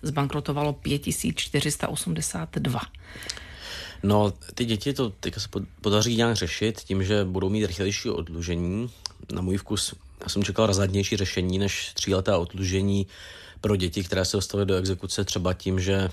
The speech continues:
Speaker 2: já nevím, nezaplatili v M H D a, a jejich rodiče to neřešili, jako, to mi přijde, jako, být v tím, začínat tu dospělost, eh, eh, tři roky,
Speaker 1: Konfrontací s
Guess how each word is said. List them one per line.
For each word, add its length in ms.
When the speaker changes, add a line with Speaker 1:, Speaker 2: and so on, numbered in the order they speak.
Speaker 2:
já 160
nevím, 220
nezaplatili 500
v 40
M 120
H 220
D 240
a, 160
a 440
jejich 260
rodiče 240
to 140
neřešili, 520
jako, 280
to 80
mi 100
přijde, 340
jako, 220
být 220
v 80
tím, 300
začínat 360
tu 60
dospělost, 680
eh, 360
eh, 260
tři 180
roky, 60
Speaker 1:
Konfrontací 680
s 40